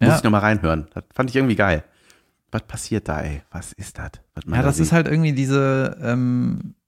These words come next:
Speaker 2: irgendeine Wurzel im Dschungel und der Juice ist, ich weiß nicht ganz genau, ist halt irgendwie halluzinogenik. Und, ähm, das ist mittlerweile, also ein Kumpel von mir hat das ja gemacht, im Dschungel in Peru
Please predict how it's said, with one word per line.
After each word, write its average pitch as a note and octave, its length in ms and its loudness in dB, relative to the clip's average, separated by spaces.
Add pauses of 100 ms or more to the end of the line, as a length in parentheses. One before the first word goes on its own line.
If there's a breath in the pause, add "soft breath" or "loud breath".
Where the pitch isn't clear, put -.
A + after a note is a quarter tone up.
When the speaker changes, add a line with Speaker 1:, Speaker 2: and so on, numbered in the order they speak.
(140)
Speaker 2:
irgendeine B2 460 0
Wurzel C3 360 2
im A#2+ 160 0
Dschungel C#3 440 4
und A#2 180 2
der A2+ 200 2
Juice A#2+ 380 0
ist, A2 260 -2 (220)
ich - 140 -8
weiß G#2+ 180 0
nicht F#2+ 120 -4
ganz G2 160 -4
genau, F#2+ 260 2
ist G2+ 120 -4
halt G2+ 120 0
irgendwie G#2 180 2
halluzinogenik. G#2+ 1400 0 (1080 soft breath)
Und, A#2+ 520 2 (880)
ähm, A2+ 1400 0 (160)
das B2 140 0
ist D3+ 160 0
mittlerweile, E3 840 6
also C3 120 2
ein C3 80 2
Kumpel D#3+ 260 2
von D#3+ 160 2
mir D3 100 2
hat C#3 80 0
das C#3+ 120 -4
ja C3+ 100 2
gemacht, B2+ 340 0 (560)
im B2 160 4
Dschungel D3 280 8
in C3 140 4
Peru C3+ 580 4